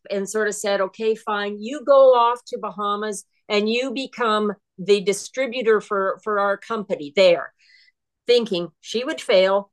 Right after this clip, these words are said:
and we could get rid of this mouthy woman in the office. Um, what happened instead is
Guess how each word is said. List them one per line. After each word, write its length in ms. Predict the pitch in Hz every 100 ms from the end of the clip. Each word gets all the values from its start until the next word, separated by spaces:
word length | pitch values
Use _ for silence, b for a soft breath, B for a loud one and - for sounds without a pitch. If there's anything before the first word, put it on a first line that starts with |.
| -
and 120 | 175
we 80 | 190
could 180 | 190 175
get 220 | 196 180
rid 160 | 214 220
of 140 | 180
this 200 | 196 -
mouthy 380 | 185 185 185 190
woman 340 | 180 170 165
in 120 | 165
the 140 | 165 151
office. 520 | 135 135 _ - - B B B B
Um, 520 | 185 180 175 175 175 170 -
what 260 | - 208 185
happened 560 | 202 294 440 277 220
instead 600 | 202 196 - 277 262 175 - -
is 300 | 233 220 -